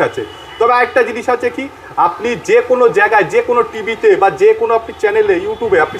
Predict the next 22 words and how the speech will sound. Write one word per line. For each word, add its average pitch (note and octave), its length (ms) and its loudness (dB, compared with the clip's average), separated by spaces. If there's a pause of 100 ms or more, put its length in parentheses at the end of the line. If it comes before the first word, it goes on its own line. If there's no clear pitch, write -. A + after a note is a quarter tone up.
সবসময় G#4+ 380 2
দেখতে G#4 200 0
পাবেন G#4+ 260 0
কি, C4 80 -2 (460)
নায়ক G3 320 2
এনেছে, C#3+ 260 -2 (380)
নায়িকা G4+ 300 2 (100)
এনেছে, A3 280 0 (260)
এনে G3+ 200 2
আপনাকে G4+ 260 -2
অ্যাড F#4 240 0
করাচ্ছে, - 340 2 (120)
দেখাচ্ছে, - 400 0 (460)
নায়ক F3+ 220 2 (100)
দিয়ে F#3 160 2
অ্যাড, F#3 160 2 (100)
নায়িকা E3+ 320 0
দিয়ে F3+ 140 0
অ্যাড, E3 120 0 (120)
এই F#3 80 4 (100)
ফ্রি, G3 160 -6 (140)
ওই F#3 100 4